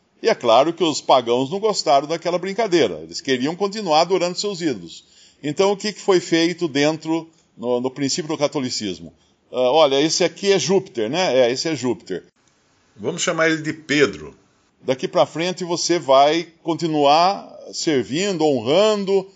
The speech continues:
ah, o seu ídolo, mas como Pedro." Tanto é que existe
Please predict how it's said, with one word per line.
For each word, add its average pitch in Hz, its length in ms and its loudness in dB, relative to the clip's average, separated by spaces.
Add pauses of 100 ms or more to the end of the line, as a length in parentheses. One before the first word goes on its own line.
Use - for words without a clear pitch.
(260)
ah, 120 360 0
o 117 60 -4
seu 139 220 -2
ídolo, 190 420 -2
mas 143 380 -2
como 202 400 -6
Pedro." 190 400 0 (340)
Tanto 147 240 -2
é 180 60 6
que 185 100 -10
existe 151 680 -4